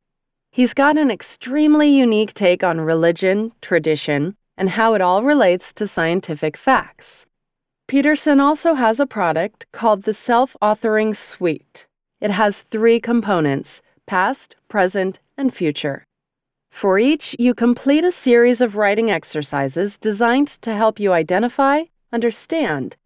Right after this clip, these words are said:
and eventually realize what you want out of life. There appears to be a good deal on the whole shebang right now, but you can also buy the components separately. It seems to work.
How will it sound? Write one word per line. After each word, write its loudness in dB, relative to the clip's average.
and 0
eventually 0
realize 0
what 0
you 0
want -2
out -2
of -6
life. -2
There 2
appears -4
to -2
be 2
a 4
good 0
deal 4
on 2
the -6
whole 2
shebang 0
right 0
now, -4
but 2
you 4
can 2
also 0
buy 2
the 0
components -2
separately. -4
It 2
seems 0
to -2
work. 0